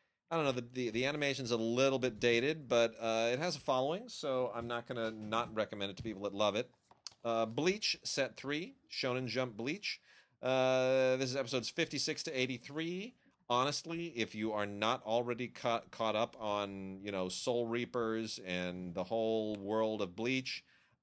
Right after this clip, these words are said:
I c-, I can't help you. But if you are caught up on it, hell of a great bunch of animation. Uh, Bleach is a really, really nicely put together show. Uh,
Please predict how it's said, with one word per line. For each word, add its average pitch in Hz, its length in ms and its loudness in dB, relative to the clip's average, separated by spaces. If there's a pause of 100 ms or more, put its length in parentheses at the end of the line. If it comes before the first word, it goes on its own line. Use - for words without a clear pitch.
I 107 80 2
c-, - 220 -8
I 104 140 0 (220)
can't 101 220 -2
help 101 200 2
you. 90 100 -4
But 107 400 2
if 113 140 -6
you 107 140 -8
are 123 220 2
caught 156 220 0
up 160 140 0
on 160 180 0
it, 180 140 -2 (680)
hell 135 220 2
of 147 80 0
a 143 60 0
great 123 340 -2
bunch 110 200 -2
of 110 80 -6
animation. 104 580 -2 (140)
Uh, 92 260 0
Bleach 110 380 -4
is 95 120 -6
a 92 80 -4
really, 101 320 -2
really 92 240 -2
nicely 92 320 -6
put 90 160 -12
together 87 280 -6
show. 95 340 -2 (800)
Uh, 127 1040 6